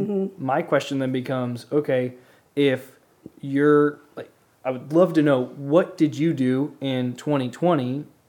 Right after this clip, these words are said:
Speaker 2: going, "Okay, this isn't gonna last forever," to set up for where we went in twenty twenty-three?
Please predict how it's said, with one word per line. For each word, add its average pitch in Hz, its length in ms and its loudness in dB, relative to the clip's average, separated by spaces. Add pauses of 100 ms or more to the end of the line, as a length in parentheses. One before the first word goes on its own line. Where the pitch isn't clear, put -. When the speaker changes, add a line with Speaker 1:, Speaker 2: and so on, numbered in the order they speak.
(180)
Speaker 2:
going, 131 380 -2
"Okay, 135 340 0
this 139 440 0
isn't 151 280 0
gonna 151 180 0
last 139 300 -2
forever," 127 500 -2 (220)
to 151 120 -2
set 143 260 2
up 135 240 -2
for 127 500 0 (400)
where 139 240 0
we 131 100 0
went 131 380 -4
in 127 180 -8
twenty 139 280 -4
twenty-three? 139 880 -2